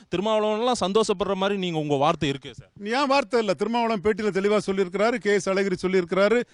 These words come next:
Speaker 2: ஆ, நேத்தே வந்து டாக்டர் ராமதாஸ் வந்து, ஆ, ஆ, முதலமைச்சரை பார்த்துக்கிட்டு வரும்போது கூட ராமதாஸ் வந்து அடுத்த நாள் வந்து ரஜினிக்கு வாழ்த்து தெரிவிச்சாரு.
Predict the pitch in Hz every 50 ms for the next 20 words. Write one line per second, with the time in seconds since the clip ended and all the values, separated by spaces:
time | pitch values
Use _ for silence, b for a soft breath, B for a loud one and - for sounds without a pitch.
0 | b b b b 165 156 156 151 147 160 196 214 202 - 254 247 226 226 226 247
1 | 208 185 208 208 - 185 185 190 202 220 226 220 226 220 - - 196 190 208 202
2 | 233 220 196 b b b b b b - 170 170 170 165 160 160 156 156 151 151
3 | - - - 208 208 196 185 165 160 156 156 160 190 170 185 214 220 214 202 -
4 | 202 185 180 131 - 190 220 175 - 226 214 190 170 214 214 202 - b b b
5 | b b 190 208 214 202 208 202 190 180 220 254 262 240 208 208 214 220 214 208
6 | 208 190 - 185 180 190 214 196 185 180 170 - 202 208 190 185 180 180 185 185
7 | 175 160 170 175 156 160 170 175 165 - 170 156 151 131 - 135 151 214